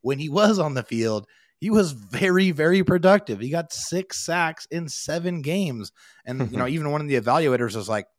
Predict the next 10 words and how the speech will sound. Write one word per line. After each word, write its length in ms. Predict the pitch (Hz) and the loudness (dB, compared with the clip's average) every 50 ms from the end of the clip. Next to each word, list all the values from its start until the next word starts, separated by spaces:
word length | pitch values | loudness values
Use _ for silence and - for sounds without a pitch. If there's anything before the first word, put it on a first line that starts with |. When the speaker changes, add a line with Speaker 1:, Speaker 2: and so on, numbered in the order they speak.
| _ _ - | _ _ -16
Speaker 1:
"That's 160 | 107 123 - | -16 -16 -10
pretty 220 | - - 208 220 233 | -6 -4 -2 -2 -2
damn 260 | 208 240 240 240 247 220 | -2 -2 -2 0 0 2
good. 320 | 269 277 247 202 175 147 | 4 6 6 6 4 2
Let's 220 | 147 165 160 - 170 | -2 -4 -4 -6 -6
not 200 | 160 262 214 - | -6 -6 -4 -2
forget 280 | 208 208 190 240 214 | -2 0 0 0 0
about 320 | 208 175 185 180 170 147 - | 2 2 2 0 0 0 2
that." 280 | 190 180 151 208 - - - - - - - - - _ - | 2 2 2 0 -2 -6 -20 -20 -20 -20 -20 -20 -16 _ -4
Uh, 300 | 151 151 143 135 127 | -2 0 0 0 0